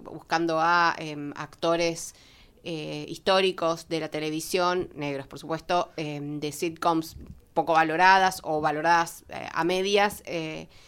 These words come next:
estuvo bien, digamos, eh, no, no fue especialmente inspirado tampoco, ni creo que genere ningún tipo de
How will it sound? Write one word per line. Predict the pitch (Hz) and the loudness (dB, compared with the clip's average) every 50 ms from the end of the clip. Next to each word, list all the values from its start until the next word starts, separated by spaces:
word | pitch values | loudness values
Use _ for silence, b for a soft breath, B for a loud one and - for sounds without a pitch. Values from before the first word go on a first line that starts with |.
| b b b b b b | b b b b b b
estuvo | - 330 320 - 339 311 294 285 | -2 0 2 4 6 8 8 8
bien, | 294 294 294 269 247 240 247 254 254 240 - - | 8 8 8 8 6 6 4 0 -4 -6 -4 0
digamos, | 226 214 214 214 208 202 196 202 208 202 - - | 4 6 6 6 6 6 4 2 2 0 -4 -10
eh, | - 190 185 170 165 165 156 156 160 160 | -8 -6 -4 -4 -4 -6 -8 -8 -8 -8
no, | 175 170 - | -8 -8 -8
no | - 190 190 185 185 | -6 -4 -2 -2 -2
fue | 185 - 190 | 0 0 0
especialmente | 185 - 165 165 - - 165 165 165 160 160 147 151 | 0 0 -4 -4 0 0 2 2 2 0 0 -2 -4
inspirado | 147 - - 160 156 165 165 165 156 | -6 -6 -6 -2 2 2 2 2 2
tampoco, | 160 156 156 185 190 190 180 | 0 -2 0 0 0 2 4
ni | 170 165 165 165 | 4 2 2 2
creo | - 190 180 185 190 190 180 - | 2 2 2 4 4 4 2 2
que | 170 160 156 | -2 -6 -6
genere | - - 151 156 165 170 175 165 | -6 -6 -4 -4 -2 -2 0 0
ningún | 165 160 165 175 190 190 185 175 | 0 0 2 2 2 2 2 0
tipo | 190 180 170 180 165 | -2 0 0 0 0
de | 156 156 | 0 0